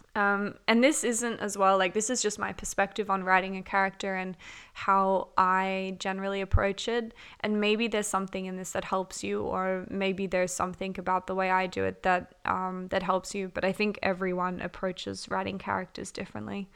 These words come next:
because they're, we're all, they're all coming from different people. So when I start my story,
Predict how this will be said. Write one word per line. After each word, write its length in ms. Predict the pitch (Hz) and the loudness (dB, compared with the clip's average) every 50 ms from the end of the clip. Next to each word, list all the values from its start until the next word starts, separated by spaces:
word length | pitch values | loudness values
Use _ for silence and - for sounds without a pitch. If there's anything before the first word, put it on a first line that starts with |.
| - - - - - - - _ | -20 -20 -20 -20 -20 -20 -14 _
because 300 | - 214 - 240 202 190 | -8 -4 0 0 0 2
they're, 160 | - 185 185 | 0 -2 -2
we're 300 | 190 190 185 196 196 196 | -4 -6 -4 -2 2 2
all, 260 | 202 202 196 190 180 - | 4 4 4 4 2 0
they're 220 | - 185 190 190 | -2 0 2 2
all 120 | 190 190 | 2 2
coming 380 | 190 - - - 185 196 190 185 | 2 -2 -2 -4 -2 -4 -4 -10
from 380 | - - 190 185 185 180 180 - - | -10 -10 -10 -8 -8 -10 -12 -14 -12
different 340 | - 196 175 - 190 185 185 | -12 -10 -8 -6 -8 -8 -8
people. 400 | - - 202 190 - 190 190 190 185 _ _ _ _ _ | -8 -8 -8 -6 -6 -8 -8 -8 -12 _ _ _ _ _
So 480 | - - - - 240 233 233 233 - - - | -12 -8 -2 2 4 6 6 4 4 2 0
when 180 | 220 233 240 285 | 4 4 6 6
I 80 | 381 | 4
start 300 | 427 - - - 220 214 | 0 2 4 4 4 4
my 120 | 214 196 202 | 4 2 -2
story, 500 | 202 - - 208 196 190 190 190 190 | -2 -2 -2 0 2 2 2 2 2